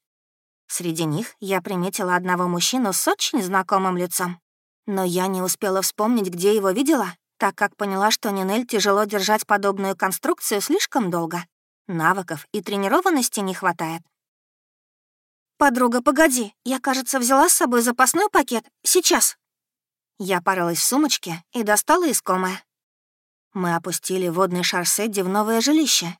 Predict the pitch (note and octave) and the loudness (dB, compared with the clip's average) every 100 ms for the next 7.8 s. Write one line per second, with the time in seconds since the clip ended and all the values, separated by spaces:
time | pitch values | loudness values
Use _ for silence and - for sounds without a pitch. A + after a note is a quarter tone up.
0 | _ A3+ G3+ G3+ G#3+ - G#4 A4 C#4 F#3+ | _ 2 2 2 -2 -2 -2 0 0 0
1 | F#3+ F#3+ F3+ E3+ F3 - _ _ _ _ | 0 0 0 0 0 -4 _ _ _ _
2 | _ _ _ _ _ _ - - A3+ D3+ | _ _ _ _ _ _ -8 0 0 0
3 | - D#3+ - - A#3+ - F#4+ - E4 A3+ | -2 -8 -10 -2 0 4 2 4 2 2
4 | G#3 - F#3+ - _ _ _ _ _ _ | 2 2 -2 -4 _ _ _ _ _ _
5 | - E3+ F3+ E3+ F3 F3 F3 E3+ E3 - | -6 0 0 0 -2 -2 0 2 0 -2
6 | F3 D#3+ A#3+ - - A3+ F#4+ G4+ D4 A3+ | -2 -2 -4 -4 -4 -2 -2 0 2 2
7 | G3+ - F#3+ F3+ E3+ F3 F3 | 0 0 0 2 0 0 -2